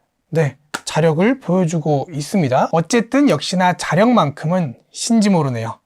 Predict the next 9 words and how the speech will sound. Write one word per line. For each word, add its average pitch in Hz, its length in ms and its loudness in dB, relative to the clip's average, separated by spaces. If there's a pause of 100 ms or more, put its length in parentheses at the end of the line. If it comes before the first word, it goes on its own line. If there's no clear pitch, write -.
이 180 140 2
신지모루가 269 720 2
맥세이프 277 920 0
액세서리에는 202 720 0
정말 202 320 -2
진심인 170 420 0
것 131 80 -8
같아요. 101 340 -12
그런데 180 340 -4